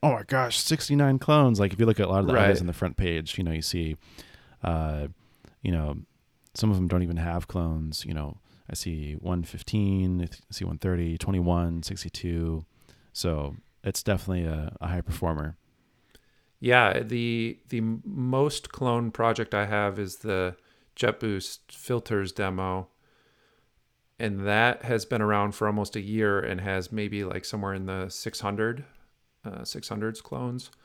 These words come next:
Speaker 2: So, uh, yeah, to already be just in a couple days, like, over a tenth of that is, is pretty fast.
Speaker 1: Yeah.
Speaker 2: Yeah.
Speaker 1: Yeah, that's awesome. Um, plans for more templates or?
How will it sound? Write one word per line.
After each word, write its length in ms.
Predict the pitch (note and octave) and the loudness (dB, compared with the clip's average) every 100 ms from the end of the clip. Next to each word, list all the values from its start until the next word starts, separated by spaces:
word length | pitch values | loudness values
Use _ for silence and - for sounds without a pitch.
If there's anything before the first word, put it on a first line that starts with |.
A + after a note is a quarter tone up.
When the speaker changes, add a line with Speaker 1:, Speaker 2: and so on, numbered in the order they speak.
| _ _ _ | _ _ _
Speaker 2:
So, 640 | - - G2+ G2 F#2+ F#2 - - _ _ _ - | -12 -4 -2 0 -2 -6 -12 -20 _ _ _ -10
uh, 240 | G2 F2+ | -8 -6
yeah, 200 | F#2 G#2+ F#2 | 0 2 2
to 100 | G2+ | 2
already 340 | G#2 G#2 F#2+ _ _ _ | 2 0 -4 _ _ _
be 400 | - G#2 F#2+ F#2+ G2 | -10 -8 -6 -6 -6
just 220 | G#2 - | -8 -6
in 80 | G2 | -8
a 60 | |
couple 260 | - G#2+ G2 | -6 -6 -4
days, 320 | G2+ G2+ F#2+ | -2 -2 -4
like, 240 | F#2+ F2+ - | -6 -6 -8
over 240 | G2+ F#2+ | -4 -4
a 60 | F2+ | -4
tenth 240 | G2+ G2+ | -6 -6
of 120 | F#2+ | -8
that 280 | G#2 F#2 - | -8 -8 -8
is, 300 | D2 - - _ _ _ - | -10 -12 -18 _ _ _ -20
is 120 | A2 | -14
pretty 200 | - - | -12 -10
fast. 360 | - D2+ - | -8 -6 -6
Speaker 1:
Yeah. 180 | F#2+ F2 E2 - _ _ - | -6 -6 -10 -20 _ _ -16
Speaker 2:
Yeah. 160 | - - - | -14 -14 -6
Speaker 1:
Yeah, 220 | G#2 F2 F2+ | -2 -2 -2
that's 160 | F#2 | -2
awesome. 400 | E2+ E2+ F2 D#2+ - _ _ - - - _ _ _ | -2 -2 -6 -8 -14 _ _ -20 -20 -20 _ _ _
Um, 460 | G#2 F#2+ F2+ E2+ F2+ _ _ _ _ _ - | 6 6 6 2 -4 _ _ _ _ _ -12
plans 360 | - G#2 G2+ G2+ | 4 6 6 4
for 640 | - G2 F#2 F2+ F2+ F#2+ - | 4 6 6 6 4 0 -6
more 180 | G2 G2+ | 0 2
templates 640 | G#2 C#3 D#4 D#4+ - - - | 2 0 0 -4 -4 -4 0
or? 380 | F2 E2 E2 | 2 2 0